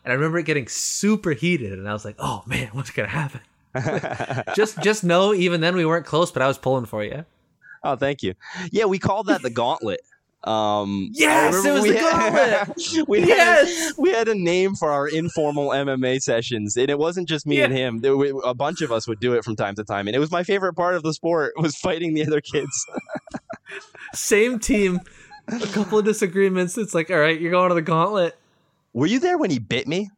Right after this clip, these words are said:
Speaker 1: I don't know. I think I was. Wasn't that what started it all?
Speaker 2: I don't think so, but we went to, um, what was that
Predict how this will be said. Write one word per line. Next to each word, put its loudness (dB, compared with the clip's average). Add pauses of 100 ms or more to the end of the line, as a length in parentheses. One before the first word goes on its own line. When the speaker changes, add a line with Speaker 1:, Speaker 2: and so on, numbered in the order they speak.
(220)
Speaker 1:
I -6
don't -2
know. -4
I -10
think -4
I 2
was. 0
Wasn't -2
that 0
what -6
started -2
it -10
all? -8 (280)
Speaker 2:
I -2
don't 0
think -6
so, 0 (160)
but -2
we -2
went -2
to, 0
um, 0
what -2
was -2
that 0